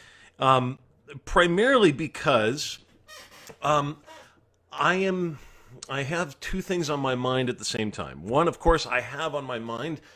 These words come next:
the resurrection of Christ. I'm thinking about the fact that, uh, we just celebrated, uh, new life and death, uh, victory over death, and, uh,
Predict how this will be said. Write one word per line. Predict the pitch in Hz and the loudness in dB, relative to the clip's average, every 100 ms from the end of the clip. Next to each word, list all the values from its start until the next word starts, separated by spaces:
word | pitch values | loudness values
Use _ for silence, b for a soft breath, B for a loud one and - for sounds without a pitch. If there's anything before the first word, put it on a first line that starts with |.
| B B B - | B B B -12
the | 98 131 135 | -2 -2 0
resurrection | 143 131 139 131 120 147 | 0 0 0 0 -2 -6
of | 127 | -6
Christ. | - 160 110 - | -2 0 0 -4
I'm | 120 | -8
thinking | 101 139 139 131 | -4 -4 -2 -4
about | 95 120 117 127 B B 113 - | 0 2 2 0 B B -20 -6
the | 117 | -6
fact | - 131 127 120 | -2 -2 -2 -4
that, | 117 117 - - | -6 -6 -10 -12
uh, | 113 110 | -10 -8
we | 123 | -8
just | 127 117 - | -8 -6 -6
celebrated, | 135 127 117 123 120 107 - - | -4 -6 -4 -2 -2 -4 -12 -14
uh, | 104 104 98 | -8 -8 -6
new | 107 135 | -6 -2
life | 127 185 180 - - | 2 2 0 -6 -12
and | 113 110 107 101 92 B - | -8 -8 -8 -10 -12 B -16
death, | 123 127 131 - | -6 -6 -6 -10
uh, | 101 98 | -10 -8
victory | 131 - 131 | -10 -8 -8
over | 104 90 | -8 -10
death, | 78 135 143 - 104 | -8 -6 -6 -6 -12
and, | 78 76 B B B B _ | -14 -16 B B B B _
uh, | 85 | -14